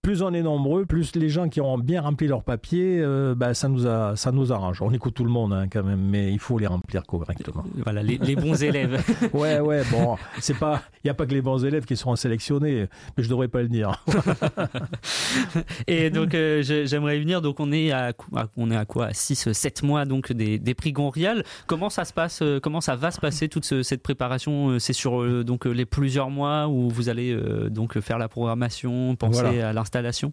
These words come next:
Speaker 1: Alors, notre modèle, euh, on le tient à bout de bras, hein, pour l'instant. C'est-à-dire qu'on a eu la chance d'avoir la mairie de,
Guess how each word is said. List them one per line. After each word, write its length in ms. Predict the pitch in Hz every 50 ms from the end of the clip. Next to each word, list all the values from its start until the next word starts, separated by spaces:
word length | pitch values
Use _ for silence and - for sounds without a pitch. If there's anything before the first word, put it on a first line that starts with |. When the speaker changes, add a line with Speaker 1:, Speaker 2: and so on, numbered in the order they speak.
| - -
Speaker 1:
Alors, 220 | - 117 131 127 147
notre 260 | 156 160 156 170 156
modèle, 460 | 143 135 135 127 151 175 196 196 185
euh, 360 | 147 127 120 117 113 110 110
on 120 | 110 117 123
le 80 | 123
tient 180 | - - 151 135
à 20 |
bout 140 | 131 127 131
de 60 | 117
bras, 300 | 107 117 127 117 98 98
hein, 80 | 110 110
pour 160 | - 110 95
l'instant. 360 | 98 95 - - 110 98 98
C'est-à-dire 440 | - - 110 - 123 127 135 135 -
qu'on 160 | - 123 117
a 80 | 120 127
eu 60 | 131
la 100 | 127 127
chance 240 | - - 131 123 117
d'avoir 280 | 117 113 117 117 113
la 120 | 110 107 104
mairie 340 | 113 123 123 117 127 127 117
de, 540 | 104 98 95 95 90 90 92 90 90 92